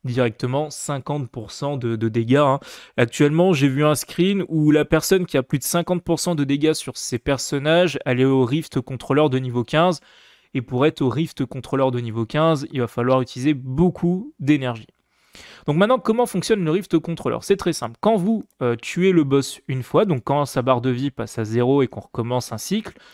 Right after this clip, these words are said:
vous allez du coup gagner des points de rift. Donc on gagne trente points par run. Donc le premier niveau, tout le monde l'a eu très facilement. Par contre, vous avez pu constater qu'une fois le niveau deux atteint,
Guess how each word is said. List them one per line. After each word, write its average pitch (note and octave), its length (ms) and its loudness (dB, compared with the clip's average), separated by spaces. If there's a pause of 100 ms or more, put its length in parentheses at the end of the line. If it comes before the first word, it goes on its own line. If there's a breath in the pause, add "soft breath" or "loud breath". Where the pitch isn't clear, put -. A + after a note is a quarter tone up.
(500 soft breath)
vous E3 260 4
allez G3+ 180 4
du D#3+ 120 -4
coup A3+ 160 -4
gagner F3 240 2
des E3+ 120 2
points A3 200 2
de F3+ 100 4
rift. C3 200 -2
Donc A#2 180 -4
on C#3 80 -4
gagne F3+ 200 0
trente F#3+ 320 -2
points G3+ 180 2
par D#3 280 2
run. G2+ 160 -2 (340 soft breath)
Donc C3 240 0
le F3+ 80 6
premier E3 320 0
niveau, D#3+ 400 4
tout C#3 160 -6
le B2+ 60 -8
monde A#2+ 100 -6
l'a B2 120 -4
eu B2 140 -2
très - 160 -10
facilement. C3+ 640 -2 (300 soft breath)
Par D3 200 2
contre, G3 180 0
vous C3+ 100 -2
avez B2 80 0
pu C3+ 120 -10
constater C#3+ 520 0
qu'une D3 440 -6
fois D#3+ 460 2
le B2 180 -4
niveau A#2+ 360 -2
deux D3+ 340 2
atteint, D#3+ 600 0